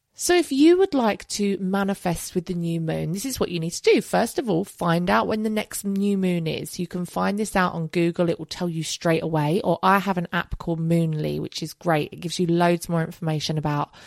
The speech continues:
just everything every day. I fucking love it. So you want to set up a sacred space for your ritual.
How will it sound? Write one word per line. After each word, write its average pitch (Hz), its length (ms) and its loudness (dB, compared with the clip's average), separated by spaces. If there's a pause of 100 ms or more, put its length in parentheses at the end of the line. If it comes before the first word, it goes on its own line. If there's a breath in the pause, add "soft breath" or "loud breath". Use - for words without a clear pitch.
(340 loud breath)
just - 260 2
everything 160 400 0
every 151 160 -2
day. 151 80 2
I 151 140 2
fucking 156 280 -6
love 147 220 -2
it. 135 180 -4 (380 loud breath)
So 262 220 4
you 233 240 0
want 285 160 2
to 427 60 -2
set - 380 -2
up 156 320 0
a - 80 -8
sacred - 720 -4
space - 540 -4
for - 100 -8
your 147 360 2
ritual. 156 720 -2